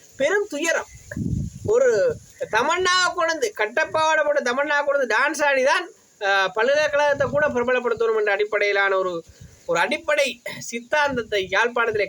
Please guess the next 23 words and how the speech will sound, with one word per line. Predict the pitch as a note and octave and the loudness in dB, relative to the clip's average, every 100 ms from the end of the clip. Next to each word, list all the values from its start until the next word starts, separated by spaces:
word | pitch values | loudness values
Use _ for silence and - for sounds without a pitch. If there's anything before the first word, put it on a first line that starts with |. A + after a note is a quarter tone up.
| - | -2
கட்டமைப்பதற்காக | F#3 - A3 G#3 G3 E3+ D#3+ D#3+ | -4 -2 -2 -2 -2 -2 -2 -2
இவர்கள் | E3+ - D#3+ - | -2 -2 -2 -2
பல்வேறுபட்ட | G#3 B3 A#3 G#3+ F#3 | 0 0 0 -2 -4
வேலைகளை | F3 E3+ D3+ C#3+ | -4 -6 -6 -10
செய்தார்கள். | - C3+ A#2+ C3+ | -10 -10 -12 -4
பாருங்க, | F#3+ G3+ E3+ D3 | -2 0 -2 -6
அந்த, | D3+ D#3+ | -4 -6
அந்த | D#3 F#3 | -4 -6
பல்கலைக்கழக | F3+ A3+ A3+ A3 G3 F#3+ F3 - - - - | -2 0 0 0 2 2 0 -6 -20 -20 -2
அறிமுக | E3+ A#3+ A#3+ A#3 | 0 2 2 2
ஆரம்பத்துல | G#3 G#3+ G#3 G#3 | 2 2 0 0
இசை | E3 A3+ | 0 0
நிகழ்வு | A3+ A3+ A3 | 2 2 2
நடந்தது. | G#3 A3 A#3 D#4+ - - _ - | 0 0 -2 -4 -10 -20 _ -10
அந்த | D#3 | -2
இசை | E3+ E3+ B3 | -2 2 2
நிகழ்வு | B3 A#3 A#3 | 4 2 2
பாத்தீங்கன்னு | A3+ A3+ A#3+ | 0 -2 -2
சொன்னா, | B3 D4+ - - - E3 | 0 2 0 -6 -14 -4
பனைமரத்துக்கு | G3+ B3+ E4 D#4+ D4+ D4 C#4+ | 0 0 0 0 -2 -4 -4
மேல, | C4 B3 A3+ C#3 - _ _ | 0 2 2 -2 -8 _ _
ஸ்பீக்கர்ஸுக்கு | - C4+ D4 D4+ D4+ D4 C4+ | -10 -6 -6 -2 -4 -4 -4
மேல, | B3 B3 A3+ C#3+ | 0 2 2 -2